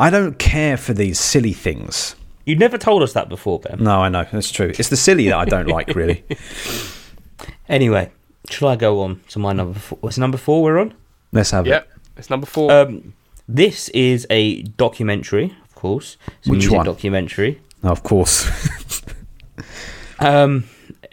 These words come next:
Speaker 2: it's the Oasis Network film.
Speaker 1: Oh, yes.
Speaker 2: So it's a documentary film, concert, whatever you wanna call it,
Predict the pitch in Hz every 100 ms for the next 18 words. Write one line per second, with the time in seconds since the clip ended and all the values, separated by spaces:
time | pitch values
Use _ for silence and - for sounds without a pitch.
0 | - 95 135 - - - - _ _ _
1 | _ - - 123 127 123 - 104 - 110
2 | - - 92 87 85 85 90 _ _ _
3 | - _ _ _ 113 135 123 120 - -
4 | - - - - - - 123 117 - 117
5 | - 123 117 - 135 - 110 95 104 104
6 | 104 98 110 104 98 98 - 113 110 -
7 | 107 98 - 113 104 98 98 92 98 92
8 | 104 95 92 -